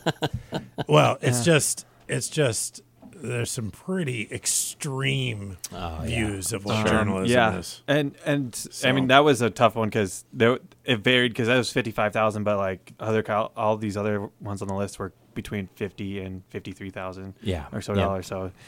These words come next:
Speaker 3: um, and then I had a little fun fact 'cause I didn't know how to word this as a question, so, but I thought it was really interesting. <laughs> Uh, in two thousand five, um, an England student made a one million pixel website, putting each pixel up for sale for a dollar.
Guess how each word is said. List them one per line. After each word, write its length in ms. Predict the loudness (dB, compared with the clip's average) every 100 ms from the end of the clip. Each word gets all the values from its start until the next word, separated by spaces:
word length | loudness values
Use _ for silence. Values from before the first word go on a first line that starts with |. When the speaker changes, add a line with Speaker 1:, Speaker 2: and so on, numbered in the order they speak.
| -20 -4 4
Speaker 3:
um, 220 | 6 6
and 100 | 4
then 80 | 6
I 80 |
had 80 | 6
a 20 | 6
little 140 | 6
fun 240 | 6 2 2
fact 360 | 2 2 0
'cause 100 | 0
I 40 | 0
didn't 140 | 2
know 120 | 2
how 80 | 4
to 80 | 2
word 240 | 2 0
this 180 | 0 -4
as 80 | -4
a 60 | -8
question, 540 | -8 -6 -4 -4 -6 _
so, 140 | -18 -8
but 140 | -6
I 40 |
thought 100 | -4
it 20 | -6
was 100 | -6
really 160 | -6
interesting. 420 | -8 -10 -6 -2 -4 -6
<laughs> 160 | -10 0
Uh, 60 | 2
in 120 | 2
two 120 | 4
thousand 260 | 6 6 4
five, 500 | 4 4 2 -2 -8 -20 -20 _ _ -4
um, 260 | -2 0
an 140 | -2 -6
England 460 | -4 0 2 0
student 460 | -2 -4 -4 -4 -8 _ _
made 560 | -8 -2 0 0 -2 -4 -18 -20 -20 -14 -4
a 140 | -4
one 360 | 0 0 0 0
million 440 | 2 2 0 -2 -8 -6
pixel 400 | -6 -2 -2 2
website, 560 | 2 0 -8 -10 -10 -14 _ -8
putting 280 | -4 -4 -4
each 260 | -6 -6
pixel 320 | -6 -6 -4
up 140 | -4 -4
for 80 | -6
sale 320 | -4 -4 -4
for 180 | -6 -4
a 40 |
dollar. 340 | -2 -2 -4